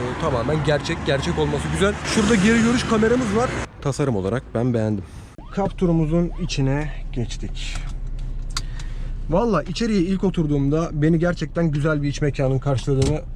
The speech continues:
söyleyebilirim arkadaşlar. Ben iç mekanını beğendim. E, anahtarını da göstereyim. E, Renault'larda anahtar arkadaşlar uzun zamandır bu şekilde biliyorsunuz böyle kart gibi. E, yani bunu seven de var, sevmeyen de var ama açıkçası yani ben pek sevmiyorum. Ben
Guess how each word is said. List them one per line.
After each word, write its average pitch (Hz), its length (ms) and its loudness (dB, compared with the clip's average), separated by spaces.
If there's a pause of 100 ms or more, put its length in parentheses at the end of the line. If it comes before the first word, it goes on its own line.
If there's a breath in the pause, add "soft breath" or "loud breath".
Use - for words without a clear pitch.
(120)
söyleyebilirim 127 600 2
arkadaşlar. 113 520 -2
Ben 123 160 2 (300)
iç 135 160 -4
mekanını 127 600 0
beğendim. 135 440 0 (140)
E, 135 40 0
anahtarını 160 600 -2
da 180 60 0
göstereyim. 147 540 0 (100)
E, 131 160 0
Renault'larda 160 440 2
anahtar 151 380 0
arkadaşlar 139 460 0
uzun 139 260 0
zamandır 127 440 0
bu 139 60 -2
şekilde 104 420 -2
biliyorsunuz 113 440 -2
böyle 104 220 0
kart - 340 -2
gibi. 120 240 0 (600 loud breath)
E, 127 260 -2
yani 175 240 0
bunu 196 120 2
seven 196 400 2
de 135 60 0
var, 117 140 -2
sevmeyen 151 500 0
de 110 80 0
var 131 100 2
ama 139 180 0
açıkçası 143 560 -4
yani 127 220 0
ben 214 160 -4
pek 208 200 -4
sevmiyorum. 147 480 0
Ben 160 180 -2